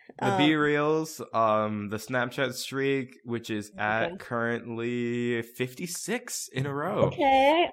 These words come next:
Speaker 2: Okay, yeah, I'm so bad at doing streaks. I don't have my notifications on for Snapchat.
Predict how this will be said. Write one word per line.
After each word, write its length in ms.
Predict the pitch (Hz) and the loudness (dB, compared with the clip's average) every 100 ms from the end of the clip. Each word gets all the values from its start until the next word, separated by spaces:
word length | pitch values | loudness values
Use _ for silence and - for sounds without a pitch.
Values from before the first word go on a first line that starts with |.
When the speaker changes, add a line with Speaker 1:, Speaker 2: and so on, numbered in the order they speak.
| - | -4
Speaker 2:
Okay, 120 | - - 233 | -16 -10 -8
yeah, 120 | 220 202 | 0 4
I'm 160 | 226 269 | 4 2
so 280 | - - 208 | -2 4 6
bad 220 | 202 196 | 8 8
at 80 | 196 | 6
doing 180 | 202 202 | 4 -2
streaks. 300 | - 190 - | -2 -6 -2
I 120 | 208 | 0
don't 100 | 214 | 2
have 80 | 233 | 2
my 140 | 233 | 2
notifications 680 | 208 196 214 - 180 185 240 | 2 2 0 -4 -4 -2 2
on 160 | 233 233 | 4 4
for 120 | 269 | -2
Snapchat. 560 | - 262 247 302 285 | 0 0 2 4 4